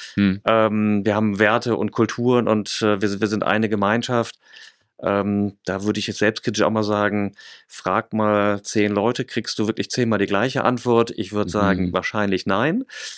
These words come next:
Speaker 1: Mhm.
Speaker 2: Ähm, es leicht-, leichter gesagt als getan. Und ich glaube aber, dass dieser Teil immer, immer wichtiger wird, dass die Leute
Speaker 1: Mhm.
Speaker 2: und die Mitarbeiter,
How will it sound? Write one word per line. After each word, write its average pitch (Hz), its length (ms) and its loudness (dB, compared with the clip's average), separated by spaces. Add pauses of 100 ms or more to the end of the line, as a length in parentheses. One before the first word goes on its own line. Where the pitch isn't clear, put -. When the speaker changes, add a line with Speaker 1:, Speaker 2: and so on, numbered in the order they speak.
(120)
Speaker 1:
Mhm. 95 220 0
Speaker 2:
Ähm, 104 260 4
es - 340 -6 (140)
leicht-, 113 340 2
leichter 139 300 4
gesagt 123 360 2
als - 160 -2
getan. 101 380 0
Und 85 60 -6
ich - 120 -12 (340)
glaube 113 340 4
aber, 104 160 2
dass 107 160 -4
dieser 110 240 0
Teil 107 340 0
immer, 104 200 0
immer 98 220 0
wichtiger 85 360 -6
wird, - 120 -8
dass - 140 -8
die 101 80 -2
Leute 98 560 0
Speaker 1:
Mhm. - 480 -20
Speaker 2:
und 101 160 -2
die 104 60 2
Mitarbeiter, 104 920 0